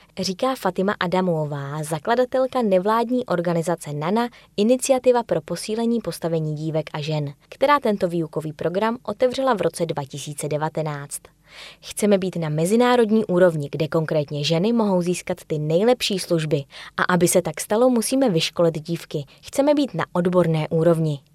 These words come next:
Učnice byly vybrány z široké škály žadatelek, od nezaměstnaných absolventek škol až po ženy z chudých rodin, jejichž příležitosti jsou ve státě, kde střední školu dokončí méně než dvě procenta dívek,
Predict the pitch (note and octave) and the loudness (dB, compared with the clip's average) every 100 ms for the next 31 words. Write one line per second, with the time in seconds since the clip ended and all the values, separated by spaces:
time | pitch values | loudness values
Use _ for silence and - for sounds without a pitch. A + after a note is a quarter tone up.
0 | _ - A3+ - D#4 D4+ D4 C#4 A3 D#3+ | _ -8 -4 -2 -2 2 2 4 2 2
1 | D#3+ D#3+ E3 F#3 - - G#3+ B3 C#4 C4+ | 0 -2 0 -2 -2 -2 2 2 2 0
2 | - - D#3 D#3 D#3 D#3 E3 F3 D#3+ D3 | -2 -6 -6 -4 -4 -2 -2 0 -2 -4
3 | - - - F3 D#3 D#3 F3 G3+ G#3+ - | -14 -20 -6 -4 -2 -2 0 0 -2 -2
4 | A#3 A#3+ - - - F#3+ F3+ E3 D#3 - | 0 0 0 -4 2 2 2 0 -4 -6
5 | - G3 A3 A#3+ - - D#4 - - A#3+ | -2 0 0 -2 -10 -6 -4 -4 0 4
6 | A#3+ A3+ - F#3 E3 D#3 E3+ E3 D#3+ D3+ | 4 2 0 -4 -4 -2 0 0 0 -4
7 | - - F3+ D#3+ - - - F#3 G3 A3 | -10 -4 -2 0 -4 -8 -6 -2 0 0
8 | B3 - B3+ F3 D3 D3 - D#3 D#3 F3 | -2 -2 -2 0 0 -6 -6 -6 -4 -4
9 | F3 E3+ - A3+ A3+ C4 - - A#3 F3+ | -2 -4 -6 -6 -2 -2 -2 -4 0 0
10 | D3+ F3+ F#3+ G3 F3+ F#3+ A3+ G3+ E3+ E3+ | 0 -2 -2 -2 0 0 0 0 -2 0
11 | F#3 G3 A#3 A#3 A#3+ G#3 D3 D3 E3+ G3 | 0 0 -4 -2 -4 -2 -6 -4 -2 -2